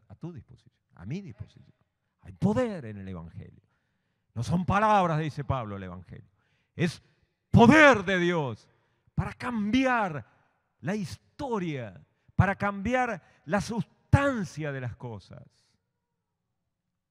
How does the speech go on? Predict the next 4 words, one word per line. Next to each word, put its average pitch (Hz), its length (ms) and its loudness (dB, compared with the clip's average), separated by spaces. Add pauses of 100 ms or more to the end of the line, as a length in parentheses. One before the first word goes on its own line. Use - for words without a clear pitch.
(1800)
Poder. 98 360 -4 (2250)
¿Y 117 100 -18
qué 160 120 -10
más? 196 340 -16